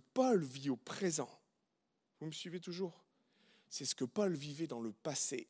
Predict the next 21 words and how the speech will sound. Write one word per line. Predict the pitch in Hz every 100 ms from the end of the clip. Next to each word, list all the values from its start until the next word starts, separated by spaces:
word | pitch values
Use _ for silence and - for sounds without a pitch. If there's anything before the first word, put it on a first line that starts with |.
| -
et | 185
il | 180
le | 170
raconte | 160 170 - 190 139
au |
présent. | - - 156 131 120 107 _ _ _ _ _ _ _ _ - - - 202
Indiquant | 202 180 208 202
que | -
lui, | 170 156 170 208
quelque | 208 160
part, | 156 156 139 117 -
était | 139 - 131
pharisien, | - - 185 160 131 113 107 - - _ -
vivait | 120 113 170
sous | 202 - 160
la | 139
loi | 127 117 110 - - -
et | 127
vivait | 127 139
toutes | 143 - 185
les | 147